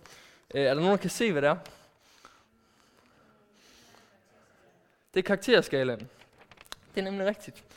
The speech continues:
Øhm, fordi vi kan nemt stræbe efter, at vi skal have succes. At vi skal være,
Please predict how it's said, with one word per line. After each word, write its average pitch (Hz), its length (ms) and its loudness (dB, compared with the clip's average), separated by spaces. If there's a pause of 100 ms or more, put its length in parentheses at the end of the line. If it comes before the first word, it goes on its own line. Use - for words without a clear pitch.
(380)
Øhm, 143 400 4 (440)
fordi 202 500 -2 (1300)
vi 175 200 -2
kan 220 200 -2
nemt 220 420 4 (300)
stræbe 190 680 2
efter, 160 440 0 (420)
at - 160 -2
vi 156 80 -4
skal 156 200 -4
have 165 160 -2
succes. 170 480 -2 (560)
At 156 180 -2
vi 180 80 -2
skal 160 260 -2
være, 156 320 8